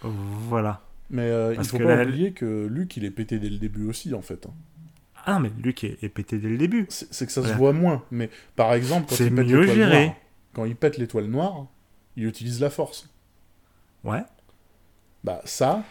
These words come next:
Speaker 1: C'est ça.
Speaker 2: c'est,
Speaker 1: Alors
Speaker 2: c'est pas beaucoup plus déconnant
Speaker 1: Hmm.
Speaker 2: que d'utiliser un Jedi trick.
Speaker 1: Alors, c'est incroyablement plus logique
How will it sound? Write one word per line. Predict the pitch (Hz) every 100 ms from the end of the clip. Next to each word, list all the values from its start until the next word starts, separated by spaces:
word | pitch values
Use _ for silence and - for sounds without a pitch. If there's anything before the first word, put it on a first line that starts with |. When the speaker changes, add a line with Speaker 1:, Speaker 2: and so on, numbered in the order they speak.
| - - -
Speaker 1:
C'est | 135 131
ça. | 110 131 123
Speaker 2:
c'est, | -
Speaker 1:
Alors | 117 107
Speaker 2:
c'est | 143
pas | 156
beaucoup | - 147 143
plus | 147 170 160 151 139
déconnant | 120 156 156 123 131 208
Speaker 1:
Hmm. |
Speaker 2:
que | 185
d'utiliser | 123 147 123 120
un | 135
Jedi | 117 113 113 156
trick. | - 185 151 160 175 _ _ _ _ _ -
Speaker 1:
Alors, | 123 -
c'est | 113 113 - _ _ _ - - _ _ _ _ -
incroyablement | 311 311 - 240 233 226 196 202 196
plus | 196 185
logique | 151 123 143 -